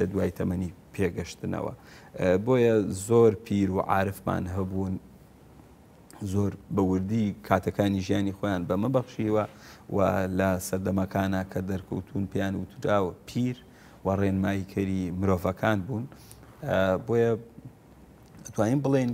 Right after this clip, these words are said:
کە، ئە، دووبارەکردنەوەی ئەو بیرانەی کە لە لای زەردەشتە بووە، ئەمانیش لە ناو خۆیانە هەستیان پێ کردووە و دەرکیان پێ کردووە لە ناو کۆمەلگاکەیە ئە، بوون بە، بە مایەی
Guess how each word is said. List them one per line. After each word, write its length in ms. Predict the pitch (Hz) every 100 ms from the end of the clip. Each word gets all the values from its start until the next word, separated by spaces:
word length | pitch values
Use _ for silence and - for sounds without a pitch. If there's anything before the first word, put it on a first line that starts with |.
| -
کە، 160 | 107 101 101 - - - - -
ئە، 100 | 95 90 92 101
دووبارەکردنەوەی 1160 | 107 107 104 107 101 101 101 104 113 131 147 110 95 - - - -
ئەو 120 | 104 98 95
بیرانەی 540 | 98 98 92 90 92 90
کە 80 | - 98
لە 60 | 98
لای 160 | 98 95
زەردەشتە 500 | 98 92 95 98 - 101
بووە، 140 | 117 135
ئەمانیش 360 | 147 127 117 101
لە 40 | 107
ناو 100 | 104 104
خۆیانە 340 | 113 98 98 95 - - -
هەستیان 340 | 120 - 98 85
پێ 80 | - -
کردووە 320 | - 90 - -
و 40 | 95
دەرکیان 340 | 107 107 98 95
پێ 80 | 107 95
کردووە 260 | - 110 107
لە 40 | 104
ناو 120 | 104 101
کۆمەلگاکەیە 720 | - 98 101 101 95 101 98 87 - - - -
ئە، 120 | 95 92 95
بوون 200 | 110 101
بە، 160 | 95 98 95 92 - - 95
بە 120 | 92 90 90 - 98
مایەی 320 | 95 95 101